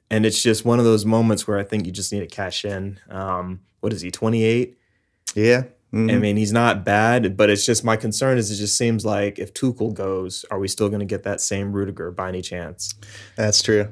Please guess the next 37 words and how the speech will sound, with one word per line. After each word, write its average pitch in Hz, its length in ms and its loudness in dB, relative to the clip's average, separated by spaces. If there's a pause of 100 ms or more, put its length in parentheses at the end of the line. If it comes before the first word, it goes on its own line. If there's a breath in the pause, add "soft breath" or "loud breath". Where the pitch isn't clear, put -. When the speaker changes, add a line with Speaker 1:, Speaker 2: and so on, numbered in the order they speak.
(120)
Speaker 2:
Yeah. 107 200 6
Speaker 1:
And 113 220 2
with 117 100 2
Speaker 2:
Under 113 140 8
Speaker 1:
that 113 60 8
being 131 100 6
Speaker 2:
Frank 127 140 8
Speaker 1:
s- 117 40 8
Speaker 2:
Lampard, 117 360 8
he 110 60 8
was 104 120 6
non-existent. 104 680 2
Yeah. 107 260 2
Speaker 1:
Exactly. 107 580 2
And 104 80 4
with 117 120 2
that 143 200 2
being 120 200 2
said, 104 360 0
I 107 80 -4
think, 113 320 -4
you 107 80 0
know, 101 120 -2
you've 104 180 -2
got 110 200 0
Trevoh 113 300 2
Chalobah, 104 840 -2
you 101 160 -2
know, 98 280 -4
I 95 140 -4
think 98 260 -4
he's 104 360 -2
ready 107 360 2
to 101 100 0
kinda, 104 480 -4 (840 soft breath)
I, 98 160 0 (260)
I'm 110 240 0